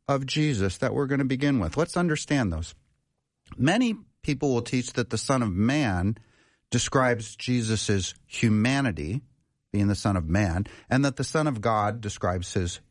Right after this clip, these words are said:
uh, divinity. 'Cause as we will see, uh, Jesus is both man and God. So here's these two truths and these two common descriptions of Christ, Son of Man, Son of, Son of God.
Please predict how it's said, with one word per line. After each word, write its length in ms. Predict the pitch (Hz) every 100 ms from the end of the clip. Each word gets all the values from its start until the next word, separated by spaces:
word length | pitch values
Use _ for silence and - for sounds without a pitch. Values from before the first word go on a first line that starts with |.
| _ _ _ _ _
uh, 120 | 95
divinity. 800 | 90 101 120 110 175 131 73 78 - _ _ -
'Cause 180 | 135
as 240 | 147 165 196
we 160 | 214
will 160 | 202 147
see, 720 | - - 220 190 107 123 175 - _ _ _ _ _ _ _ -
uh, 180 | - 80 92 90 123
Jesus 480 | - 185 196 160 -
is 100 | 123
both 360 | 98 127 120 - -
man 800 | 107 113 131 139 104 92 101 110 - _ _ -
and 360 | 123 113 113
God. 440 | 104 104 82 58 -
So 140 | 113
here's 240 | 113 185 202
these 220 | 180 -
two 200 | - 151
truths 400 | - 151 107 -
and 80 | 110
these 140 | 101
two 180 | - 135
common 560 | - 135 131 120 113 - _ 98
descriptions 640 | 104 - 147 - 101 92
of 100 | 95
Christ, 280 | - 87 -
Son 140 | 120
of 60 | 135
Man, 200 | 117 113
Son 220 | - 120
of, 140 | 107 -
Son 200 | - 113
of 120 | 98
God. 260 | 101 92